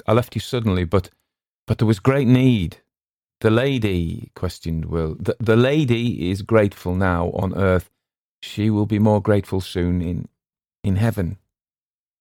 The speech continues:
Will began to make some reply in a puzzled voice, but became confused and broke off short.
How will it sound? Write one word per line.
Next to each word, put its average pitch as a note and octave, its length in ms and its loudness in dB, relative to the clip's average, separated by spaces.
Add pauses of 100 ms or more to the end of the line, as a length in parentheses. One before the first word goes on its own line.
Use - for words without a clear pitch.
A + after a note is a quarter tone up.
Will G2+ 280 6
began F#2 400 4
to F#2+ 100 0
make F2 240 4
some F2 200 0
reply F#2+ 520 4
in E2 240 0
a - 60 -2
puzzled F2 440 -2
voice, F2+ 440 2
but - 160 -8
became F2+ 420 -2
confused F#2 800 -4
and E2+ 160 -4
broke F2 320 -2
off F2 180 -4
short. F2 560 -2